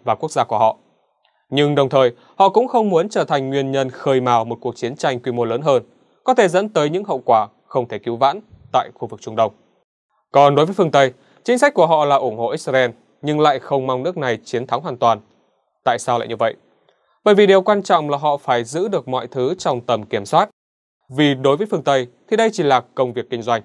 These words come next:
và kiếm tiền. Họ kích động phía Israel và sau đó là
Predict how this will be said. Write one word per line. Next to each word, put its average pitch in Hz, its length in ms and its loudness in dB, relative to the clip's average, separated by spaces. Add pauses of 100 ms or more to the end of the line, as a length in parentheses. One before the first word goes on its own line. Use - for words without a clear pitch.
(160)
và 107 100 -4
kiếm 131 200 -10
tiền. 123 200 -2 (760)
Họ 196 180 4
kích 262 260 -4
động 165 200 2
phía 151 180 -2
Israel 147 460 0 (340)
và 147 100 2
sau 147 140 -2
đó 139 140 2
là 185 120 -2